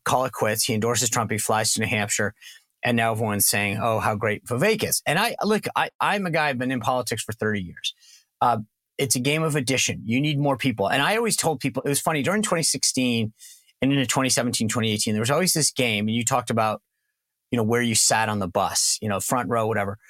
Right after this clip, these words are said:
I think there's plenty of seats. If somebody comes over to me right now, and I, I saw you retweeted this, this thing about Michael Moore the other day. Um, like, if someone says, "I'm a diehard liberal,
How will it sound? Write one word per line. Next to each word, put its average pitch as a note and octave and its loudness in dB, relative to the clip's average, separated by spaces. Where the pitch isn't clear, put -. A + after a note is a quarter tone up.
I D3 2
think F#3+ 0
there's E3 0
plenty D3+ -2
of C3+ 0
seats. A2 0
If A#2 0
somebody A3 2
comes E3 0
over D3+ 2
to D3+ 2
me C#3+ 2
right C3 2
now, A#2 0
and B2 0
I, B2 0
I - 0
saw C#3+ 0
you B2+ 0
retweeted A#2+ -2
this, - 0
this A#2 2
thing A2+ 0
about G#2 0
Michael G#2 -2
Moore A#2+ 2
the A2+ 0
other A2+ 0
day. A2 0
Um, A#2 2
like, F3 0
if F3+ 2
someone C4+ 2
says, G3 2
"I'm F3+ 2
a D#3+ 2
diehard D#3 2
liberal, A2 -2